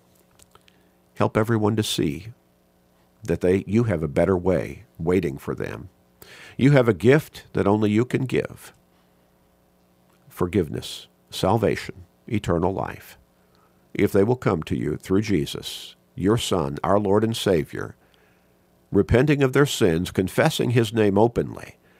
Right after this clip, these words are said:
and surrendering to him in baptism, at which point the blood that he shed on the cross will cleanse them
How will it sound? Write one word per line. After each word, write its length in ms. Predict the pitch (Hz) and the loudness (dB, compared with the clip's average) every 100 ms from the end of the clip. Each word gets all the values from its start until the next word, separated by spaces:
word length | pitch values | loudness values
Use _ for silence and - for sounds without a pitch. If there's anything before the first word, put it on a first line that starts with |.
| _ _ _ _ _ | _ _ _ _ _
and 160 | - 95 | -4 -4
surrendering 720 | - 82 101 139 120 104 101 | 0 2 4 2 2 0 0
to 100 | 87 | -2
him 480 | 85 98 95 90 90 - _ _ _ _ | 0 2 2 0 -6 -12 _ _ _ _
in 140 | - 73 | -6 -4
baptism, 840 | 78 101 107 - 95 87 85 82 - _ _ _ _ | 0 0 0 0 0 0 -4 -6 -12 _ _ _ _
at 180 | - 71 | -12 -2
which 240 | 104 110 - | -2 -2 -4
point 320 | - 101 - | 0 0 0
the 80 | 73 | -2
blood 280 | 87 95 | 2 2
that 100 | 82 | 2
he 60 | 80 | -4
shed 260 | - 85 98 | -2 0 0
on 80 | |
the 60 | 98 | -2
cross 520 | - - 60 50 - | -4 -4 -4 -6 -6
will 120 | 78 | -6
cleanse 480 | 69 - 95 85 82 | -6 -4 -2 -2 -4
them 280 | 64 55 - | -8 -10 -12